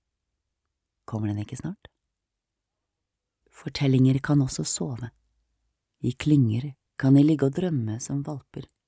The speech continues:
til de vekkes av et hemmelig tegn. Og med tassende labber og bjeffing og napping lar oss forstå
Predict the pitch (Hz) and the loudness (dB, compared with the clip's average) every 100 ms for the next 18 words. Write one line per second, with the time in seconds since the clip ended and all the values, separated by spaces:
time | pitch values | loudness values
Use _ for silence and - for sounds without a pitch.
0 | _ _ _ _ _ _ - - _ - | _ _ _ _ _ _ -20 -20 _ -4
1 | 175 190 214 - 120 135 - - 180 123 | -2 -2 -6 -8 -6 -4 -6 -6 -2 -2
2 | 139 - 131 135 160 _ _ _ _ _ | -2 -8 -10 -10 -12 _ _ _ _ _
3 | _ _ _ _ _ _ _ _ - 120 | _ _ _ _ _ _ _ _ -2 -2
4 | 127 - 185 - 151 160 165 135 117 - | 0 -4 -4 0 0 0 -4 -10 -14 -12
5 | 120 120 143 - - 107 107 _ _ 120 | -6 -2 -2 -2 -6 -6 -6 _ _ 0
6 | 127 135 - 127 139 _ _ _ _ _ | 0 -2 -8 -12 -12 _ _ _ _ _
7 | _ _ - 117 117 113 - 123 - 107 | _ _ -8 -4 -2 -4 -6 -8 -6 -8